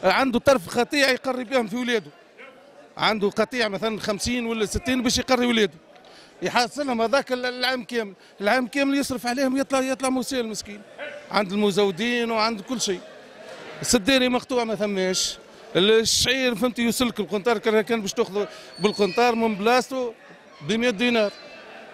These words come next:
العلوش بتبيع باش يغلى. عام جفاف. جفاف له.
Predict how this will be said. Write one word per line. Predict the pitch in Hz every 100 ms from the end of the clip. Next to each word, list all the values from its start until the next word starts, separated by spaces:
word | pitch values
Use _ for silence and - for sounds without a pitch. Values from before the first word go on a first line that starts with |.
| - - -
العلوش | 202 233 294 269
بتبيع | 294 302 320
باش | 285 277
يغلى. | 320 262 208 190 - - - -
عام | 226 285
جفاف. | 254 302 277 311 240 - - - - - - -
جفاف | 165 294 254 339 311 202
له. | 196